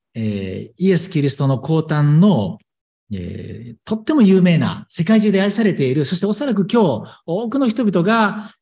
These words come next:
えー、読んだり聞いたりするところのこのお話って、えー、イスラエル昔話、つまり創作のお話なんでしょうか？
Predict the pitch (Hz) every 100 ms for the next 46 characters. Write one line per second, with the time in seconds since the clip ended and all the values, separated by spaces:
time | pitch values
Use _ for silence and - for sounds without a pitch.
0 | _ - 104 95 135 156 123 110 107 131
1 | 113 107 - 127 117 131 131 135 110 151
2 | 143 139 135 _ _ _ _ - 110 123
3 | 113 139 - _ - 202 110 - 110 _
4 | _ _ _ - 107 101 101 101 104 107
5 | 131 135 143 _ _ _ _ _ _ -
6 | 160 233 254 262 214 156 135 135 160 233
7 | 220 254 240 226 165 - 113 - _ _
8 | _ _ _ _ - 220 180 123 220 220
9 | - - - - 294 - 254 254 247 269
10 | 151 98 - 127 135 151 143 - 240 247
11 | - - 101 95 - 92 - 160 196 185